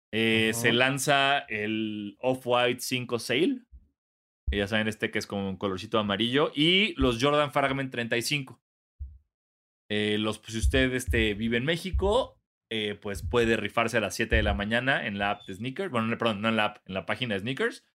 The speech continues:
Speaker 2: Ajá.
Speaker 1: Eh, y suerte. Que, pues, vamos a ver si, si usted gana o no. Eh, también van a lle-, no solo van a estar en la, en la página, sino también llegan, eh, exclusivamente a la tienda Lost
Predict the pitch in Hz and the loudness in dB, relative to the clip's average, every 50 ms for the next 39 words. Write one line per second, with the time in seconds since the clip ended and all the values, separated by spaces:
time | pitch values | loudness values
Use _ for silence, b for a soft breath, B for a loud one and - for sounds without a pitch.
0 | _ - 110 104 98 107 104 101 98 101 104 104 107 104 107 110 127 117 - - | _ -4 -4 -2 -2 -2 -2 -2 -2 0 2 2 2 2 2 0 0 -2 -2 2
1 | 139 165 214 170 - - - - _ _ _ _ _ _ _ _ _ _ _ _ | 2 2 2 2 0 -4 -6 -6 _ _ _ _ _ _ _ _ _ _ _ _
2 | _ _ - 120 113 107 104 101 101 98 98 _ _ - 104 107 120 113 - 113 | _ _ -6 -4 -2 -2 -2 -4 -6 -8 -12 _ _ -8 -8 -6 -6 -6 -2 -2
3 | 113 117 117 - 123 113 110 - 113 104 - - 120 117 113 113 117 110 113 120 | -2 -2 -2 -2 -4 -4 -4 -6 -8 -10 -8 -4 -4 -2 -2 -4 -4 -4 -4 -2
4 | 123 131 143 151 147 151 160 170 220 392 453 453 - - _ _ - 98 95 92 | -2 -2 -2 -2 -2 -2 -2 0 0 0 0 -2 -4 -8 _ _ -8 -8 -6 -6
5 | 95 92 92 95 - 117 113 117 123 131 135 139 139 143 139 - _ _ 131 135 | -4 -6 -6 -2 0 0 0 2 4 4 4 4 2 0 -6 -12 _ _ 2 2
6 | 139 139 135 135 139 - 139 139 147 147 151 156 143 - 156 147 143 143 143 139 | 2 2 2 0 -2 -2 -2 0 2 2 2 0 0 0 0 2 2 2 0 0
7 | 135 - 139 135 131 131 123 117 113 113 117 120 113 107 107 - 107 104 107 107 | -2 0 0 0 0 0 0 0 2 2 2 2 0 0 -2 -4 -4 -4 -4 -4
8 | 104 123 131 131 - 165 175 170 - 117 101 - 104 104 110 110 113 110 110 110 | -2 -2 -4 -4 -2 -2 -2 -2 -4 -6 -6 -6 -6 -4 -2 -2 -2 -2 -2 -2
9 | 110 113 - _ _ _ _ _ _ _ - 98 98 98 98 95 - _ _ - | -4 -6 -12 _ _ _ _ _ _ _ -4 -2 -2 -2 -4 -6 -12 _ _ -8
10 | 101 - - 110 104 - 123 123 120 120 120 117 113 120 117 110 - 98 101 98 | -8 -6 -8 -8 -2 0 0 2 2 0 -4 -2 0 0 0 2 0 0 0 0
11 | 98 95 95 95 - 110 104 107 107 101 95 98 113 156 190 - - - - | 0 -2 -4 -4 -4 -4 -4 -2 -2 0 0 2 2 0 0 -2 -8 -14 -20